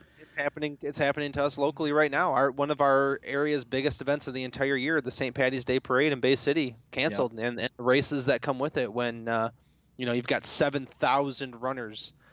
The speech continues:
Speaker 1: ready to, ready to toe the line at, uh, the Saint Patty's Day races. They will not be, will not be doing that this year. So, um, you know, it's hitting, it's hitting us close to home too, and it's, <laughs> it's hitting everybody everywhere today.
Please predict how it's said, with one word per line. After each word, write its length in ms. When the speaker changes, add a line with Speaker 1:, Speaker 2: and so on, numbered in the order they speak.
Speaker 1:
ready 220
to, 320
ready 220
to 100
toe 260
the 100
line 600
at, 280
uh, 200
the 100
Saint 220
Patty's 300
Day 120
races. 400
They 160
will 160
not 240
be, 320
will 160
not 140
be 80
doing 200
that 160
this 200
year. 180
So, 300
um, 420
you 100
know, 140
it's 260
hitting, 380
it's 180
hitting 220
us 140
close 220
to 80
home 200
too, 340
and 260
it's, 480
<laughs> 40
it's 580
hitting 220
everybody 300
everywhere 360
today. 400